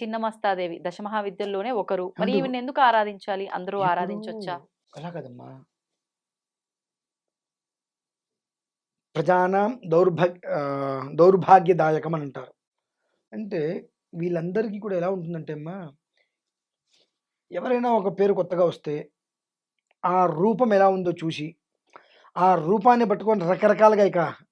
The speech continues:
Speaker 2: వర్ణన చేస్తూ ఉంటారు.
Speaker 1: మాట్లాడేస్తూ ఉంటారు.
Speaker 2: మాలాంటి వాళ్ళకి అవన్నీ కూడా సామాన్యంగానే కనిపిస్తాయి.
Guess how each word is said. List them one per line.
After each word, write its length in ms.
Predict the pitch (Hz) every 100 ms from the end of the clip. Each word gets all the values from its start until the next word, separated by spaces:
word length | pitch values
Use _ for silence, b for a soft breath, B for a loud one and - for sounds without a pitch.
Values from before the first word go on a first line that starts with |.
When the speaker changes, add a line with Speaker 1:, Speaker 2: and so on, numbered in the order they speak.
| -
Speaker 2:
వర్ణన 300 | 165 185 196
చేస్తూ 260 | 175 - 160
ఉంటారు. 220 | 147 139
Speaker 1:
మాట్లాడేస్తూ 460 | 165 165 _ _ -
ఉంటారు. 380 | 196 _ 196 _ _ _ _ _ _ _ _ _ _ _ - 143
Speaker 2:
మాలాంటి 540 | 139 185 220 220 208
వాళ్ళకి 640 | 196 185 175 160 156 170 _ _ _ _ _ _ _ _ -
అవన్నీ 340 | 165 175 190 185
కూడా 200 | 175 156
సామాన్యంగానే 560 | 156 175 185 175 170
కనిపిస్తాయి. 420 | 139 127 - -